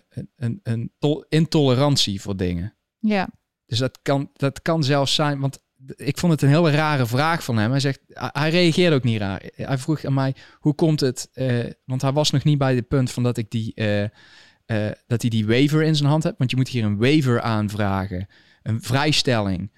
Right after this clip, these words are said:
Speaker 1: voor, eh, alle prikken die je hier moet om hier binnen te komen om een green card te krijgen. Dat was hij nog niet. Dus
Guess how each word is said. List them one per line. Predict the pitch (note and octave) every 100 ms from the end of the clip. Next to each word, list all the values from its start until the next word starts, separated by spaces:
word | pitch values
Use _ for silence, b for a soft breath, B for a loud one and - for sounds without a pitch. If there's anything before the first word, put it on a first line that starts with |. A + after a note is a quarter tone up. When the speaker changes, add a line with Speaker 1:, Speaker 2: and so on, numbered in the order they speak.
| _ _
Speaker 1:
voor, | G#2+ G#2+ C3+ B2 A2+ - -
eh, | A2 G#2 -
alle | - A#2
prikken | - A#2 A2+ D3+
die | D3 D3
je |
hier | C#3+ C#3+
moet | D#3 -
om | C3+
hier | A#2+ A2
binnen | A#2+ B2
te | -
komen | A2 A2 A2
om | A#2+
een | A2
green | G#2+ A#2
card | - C#3
te | C#3
krijgen. | - D3 D3+ E3+ - b
Dat | b A2+
was | G#2+ B2 -
hij | D#3
nog | D3+
niet. | D#3 F#3
Dus | - -